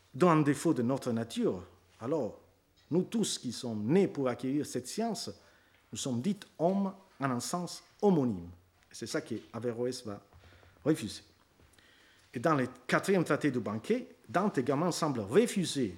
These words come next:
l'hypothèse d'une équivocité radicale du terme homme, au sujet de laquelle il avait hésité un peu dans le troisième traité. On pourrait évidemment ajouter ou objecter encore plusieurs choses. Si je devais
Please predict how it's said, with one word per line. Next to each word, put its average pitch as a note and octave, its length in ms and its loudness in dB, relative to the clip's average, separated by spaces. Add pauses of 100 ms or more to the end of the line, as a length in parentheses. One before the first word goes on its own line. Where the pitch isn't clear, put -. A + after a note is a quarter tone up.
l'hypothèse D#3+ 520 2
d'une B2 140 0
équivocité C#3+ 640 0
radicale B2 520 -2
du G#2 60 -8
terme G#2 340 -4
homme, D#3 280 -4 (540)
au - 960 -10
sujet A#2+ 340 0
de D#3 120 6
laquelle D3 440 2
il G#2+ 180 0
avait G#2+ 420 -2 (100)
hésité C#3 360 -2
un A#2+ 100 2
peu C3+ 320 0 (240)
dans A#2+ 120 -6
le A2 140 -2
troisième A#2 680 -2 (560)
traité. B2+ 340 -4 (1800)
On F3+ 100 8
pourrait G3 240 10
évidemment D#3 400 6
ajouter C#3 340 2
ou A#2+ 260 2 (500)
objecter D#3 480 4
encore B2 320 -2
plusieurs A2 360 -4
choses. E3 400 0 (920)
Si - 160 -2
je G3+ 60 2
devais D#3+ 360 8